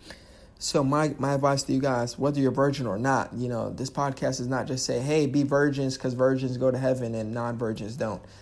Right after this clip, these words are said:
That's not what this podcast is saying. God is able to restore any one of you. God is able to redeem any one of you. It doesn't matter what your past is. My point is, don't rush into sex. Don't allow these relationships to rush you into sex.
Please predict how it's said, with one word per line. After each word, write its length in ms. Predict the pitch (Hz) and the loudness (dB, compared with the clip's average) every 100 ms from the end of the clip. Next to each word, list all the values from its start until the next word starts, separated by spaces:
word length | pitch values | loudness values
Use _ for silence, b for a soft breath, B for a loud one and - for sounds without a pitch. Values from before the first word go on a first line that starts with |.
| B - | B -2
That's 260 | 156 - | -2 0
not 160 | 139 98 | -2 -2
what 60 | |
this 140 | 110 113 | -4 -4
podcast 500 | 117 107 - 104 95 | -2 -2 -2 -4 -2
is 80 | - | -2
saying. 340 | 117 98 - B B - | -2 -4 -8 B B 0
God 220 | 139 147 | 2 4
is 80 | 131 | 2
able 200 | 117 113 | 0 -2
to 60 | |
restore 480 | 110 - - 131 - | -4 -4 0 2 2
any 180 | 143 135 | 2 0
one 180 | 113 110 | 0 -4
of 120 | 95 | -6
you. 100 | 90 | -8
God 240 | - 135 135 | -2 -2 0
is 100 | 131 | 0
able 240 | 127 123 | -2 -2
to 60 | 107 | -4
redeem 420 | 113 123 131 104 | -4 -2 -2 -2
any 240 | 139 143 135 | -2 0 0
one 200 | 117 117 | -2 -4
of 120 | 98 | -6
you. 140 | 92 - | -6 -2
It 80 | |
doesn't 260 | 117 139 131 | 2 2 2
matter 200 | 135 113 | 0 0
what 160 | 113 113 | 0 0
your 100 | 107 | -2
past 380 | 123 123 - | 0 0 0
is. 220 | 107 98 - B B B B - - | -4 -6 -10 B B B B -12 0
My 160 | 143 | 2
point 320 | 147 - 165 139 | 2 2 0 2
is, 280 | 131 131 B B B B - 120 | 2 0 B B B B -14 -8
don't 400 | 117 151 175 - 127 | 0 2 2 0 0
rush 400 | 143 156 - - | 2 2 -2 -4
into 300 | 139 135 127 | -4 -2 -2
sex. 420 | - - 151 - | -4 -2 -2 -2
Don't 240 | - 151 - | -4 -4 -2
allow 300 | 131 143 151 | 0 0 0
these 220 | 135 - | -2 -2
relationships 540 | 117 135 - - - | -2 -2 -2 -4 -4
to 60 | 120 | -2
rush 300 | 117 127 - | -2 -2 0
you 60 | 127 | -2
into 160 | 107 | -2
sex. 480 | - 143 127 - | 2 4 4 0